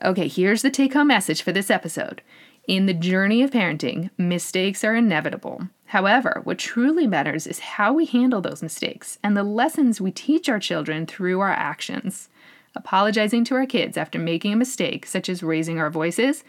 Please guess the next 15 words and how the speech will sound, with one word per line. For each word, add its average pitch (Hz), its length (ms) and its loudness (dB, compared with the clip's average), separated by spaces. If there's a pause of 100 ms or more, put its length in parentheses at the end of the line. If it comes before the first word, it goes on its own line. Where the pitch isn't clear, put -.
(360)
is 277 100 2
a 359 60 0
powerful 220 500 2
way 208 160 0
to 190 80 -2
model 156 400 -2
accountability, 202 880 -2 (200)
empathy, 254 720 2
and 262 200 4
the 254 120 4
importance 262 520 0
of 196 120 0
maintaining 202 520 0
strong 175 480 -2
relationships. - 920 -6